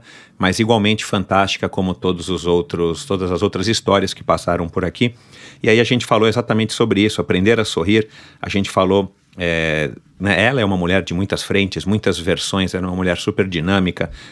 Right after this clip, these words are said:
Vocês vão, vocês vão, enfim, vocês vão sentir isso ao longo aqui da conversa. Falamos da infância dela,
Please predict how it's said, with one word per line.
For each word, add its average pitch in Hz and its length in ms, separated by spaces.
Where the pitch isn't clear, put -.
Vocês 98 240
vão, 82 340
vocês 90 240
vão, 85 280
enfim, 80 280
vocês 82 260
vão 98 120
sentir 87 360
isso 90 160
ao 80 60
longo 87 160
aqui - 120
da 82 100
conversa. 87 480
Falamos 127 220
da 117 80
infância 101 460
dela, 95 420